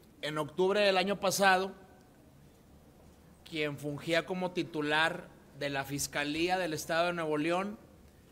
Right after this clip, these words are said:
presentó su renuncia. Desgraciadamente, por presiones de los grupos del pri y del pan,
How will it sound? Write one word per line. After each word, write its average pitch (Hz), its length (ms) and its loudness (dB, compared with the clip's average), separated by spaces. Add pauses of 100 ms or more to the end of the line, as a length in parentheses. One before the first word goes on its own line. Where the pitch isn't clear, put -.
(360)
presentó 151 580 2
su 180 140 2
renuncia. 170 600 0 (2250)
Desgraciadamente, 202 1300 2 (640)
por 151 220 2
presiones 185 1120 0 (1400)
de 147 280 0
los 147 240 0
grupos 196 840 6 (200)
del 143 280 -2
pri 185 640 0
y 160 140 0
del 143 200 -2
pan, 214 560 2